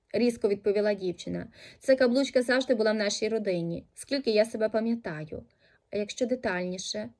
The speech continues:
розкажіть, як вона потрапила у ваш дім?» — наполягав чоловік. «Я нічого вам розповідати не збираюся», — твердо відповіла Марічка. «У мене є робота.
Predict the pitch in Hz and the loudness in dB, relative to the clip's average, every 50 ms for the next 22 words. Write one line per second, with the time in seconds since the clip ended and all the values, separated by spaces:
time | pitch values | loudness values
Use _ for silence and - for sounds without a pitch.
0 | _ _ - 226 247 240 - 311 294 294 277 220 226 240 269 302 285 269 247 262 | _ _ -2 -2 -2 0 0 -4 -2 0 -2 -2 2 2 2 2 2 0 0 0
1 | 254 233 233 226 233 247 277 285 285 240 220 190 - 208 214 226 240 247 240 - | 0 -2 -2 -2 0 -2 0 0 0 2 2 2 0 0 0 -2 -2 -4 -6 -6
2 | 220 185 175 175 - - _ _ _ _ _ - 196 190 180 180 185 190 202 202 | -6 -6 -6 -6 -8 -14 _ _ _ _ _ -8 -4 0 0 0 0 0 -2 -6
3 | 196 - - 240 226 233 233 214 175 175 - _ _ _ _ _ - - - - | -8 -8 -6 -6 -6 -6 -6 -6 -6 -8 -8 _ _ _ _ _ -20 -20 -20 -4
4 | _ - 247 254 262 247 - 320 302 285 247 240 226 226 233 - - 226 220 226 | _ 4 6 6 6 4 4 4 6 6 6 4 2 0 -6 -4 -4 -4 -4 -2
5 | 220 226 226 233 240 214 214 208 - - 240 226 196 175 165 180 - - - - | -2 -2 -2 -2 -4 -4 -6 -6 -6 -4 -2 -2 -2 -2 -4 -6 -8 -10 -12 -12
6 | - - - _ _ _ _ _ _ - 185 202 202 214 - 208 185 180 170 - | -14 -14 -16 _ _ _ _ _ _ -2 0 2 2 2 0 0 -2 -2 -2 -2
7 | 180 175 180 180 175 180 190 190 - - - - - - - - - _ _ - | -2 0 0 0 -2 -2 -4 -6 -6 -10 -12 -14 -14 -12 -12 -14 -14 _ _ -20
8 | - - - - 240 254 277 285 269 269 247 262 240 254 233 208 185 180 175 - | -20 -4 2 6 8 8 8 8 8 6 6 6 4 4 2 2 0 -2 -2 -4
9 | - - - - | -6 -8 -8 -10